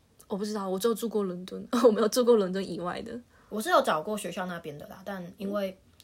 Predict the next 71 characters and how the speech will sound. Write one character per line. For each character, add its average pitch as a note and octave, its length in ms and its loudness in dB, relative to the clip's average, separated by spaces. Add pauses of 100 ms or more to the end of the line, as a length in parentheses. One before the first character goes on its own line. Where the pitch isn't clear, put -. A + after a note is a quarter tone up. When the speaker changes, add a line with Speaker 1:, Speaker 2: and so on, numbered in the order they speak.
(300)
Speaker 2:
我 F3+ 60 -10
们 E3+ 80 -8
学 G3 100 -8
校 F#3+ 60 -2
那 G3+ 80 -4
边 G#3 100 -4
是 G#3 80 -8
大 G3+ 160 -6
学 - 200 -10
城 - 220 -14
嘛， F#3+ 120 -16 (160)
Speaker 1:
嗯。 G3+ 160 -10
Speaker 2:
那 G3 240 -4 (460)
就 A3+ 200 -2
相 A#3+ 360 -4
对 A#3 300 -2
比 F3 200 -12
起 - 200 -12
来， - 120 -12
它 - 160 -10
会 A3 160 -8
比 G3 220 -16 (160)
较 F3 480 -8 (180)
以 F#3 100 -12
学 F#3+ 160 -12
生 A3+ 140 -6
为 F#3+ 180 -2 (120)
主。 - 200 -14 (1000)
那 G3+ 280 -8 (220)
你 F#3+ 100 -6
如 G#3+ 80 -2
果 A#3 120 -2
是 A#3 80 -6
学 F#3+ 180 -4
生 G3+ 100 -6
以 E3+ 160 -10
外 F3 240 -8
的， F3+ 120 -14
他 G3+ 180 -10
就 G3+ 240 -8
会 F#3+ 360 -6 (100)
对 A#3 260 0 (300)
租 C4+ 180 -2
给 A#3 140 0
你 G3 100 -4
的 D#3 80 -8
意 G3 160 -10
愿 G3 180 -6
相 E3+ 160 -14
对 F3 120 -10
没 D#3+ 80 -12
有 D3 60 -12
那 D#3+ 60 -12
么 - 140 -14
高。 E3 260 -14 (640)
所 - 120 -8
以 - 20 0
我 F#3 60 -2
那 G#3+ 100 -4
时 A#3 100 -4
候， G#3+ 160 2
这 C#4+ 120 0
也 A#3 80 4
是 A#3 80 -2
我 G3 80 2
来 E3+ 100 -4
到 E3+ 100 -2
伦 E3+ 180 -6
敦 E3+ 100 -10
的 - 160 -10
原 F#3 100 -14